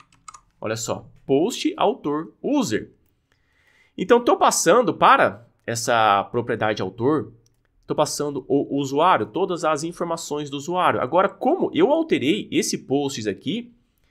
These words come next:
o que que eu vou fazer? Como assim eu alterei? Eu alterei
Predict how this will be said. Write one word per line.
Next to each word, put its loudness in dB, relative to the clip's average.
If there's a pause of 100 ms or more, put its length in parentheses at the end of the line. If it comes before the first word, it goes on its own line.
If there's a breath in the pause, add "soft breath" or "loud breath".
(760)
o -20
que -6
que 4
eu 8
vou 2
fazer? -2
Como 2
assim 2
eu 2
alterei? -2
Eu 0
alterei 0